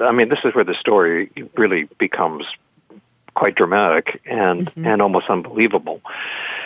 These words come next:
Speaker 1: So Jessica's a very persistent person and very meticulous and very precise, and she reviewed all of the regulations, and she quickly realized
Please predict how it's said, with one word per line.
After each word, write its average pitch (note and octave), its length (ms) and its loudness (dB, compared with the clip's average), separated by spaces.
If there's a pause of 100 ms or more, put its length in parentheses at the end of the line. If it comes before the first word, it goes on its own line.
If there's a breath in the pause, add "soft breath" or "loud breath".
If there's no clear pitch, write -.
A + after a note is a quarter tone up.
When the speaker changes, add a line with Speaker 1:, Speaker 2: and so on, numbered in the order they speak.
(340 loud breath)
Speaker 1:
So F#3 100 6
Jessica's F3 440 4
a B2+ 40 4
very B2+ 280 4
persistent - 580 -2 (220)
person F#2 480 0
and A#2 280 0
very G2+ 480 4
meticulous F#2+ 640 -2 (140)
and G#2+ 120 -4
very G2 240 4
precise, E2 540 -4 (220)
and G#2+ 260 2
she G#2+ 320 2
reviewed A2 600 2
all G#2+ 260 2
of F#2+ 120 -2
the F2+ 100 -2
regulations, F2 720 0 (100)
and G2+ 200 0
she C#3+ 120 0
quickly D3+ 380 2
realized F#2 540 4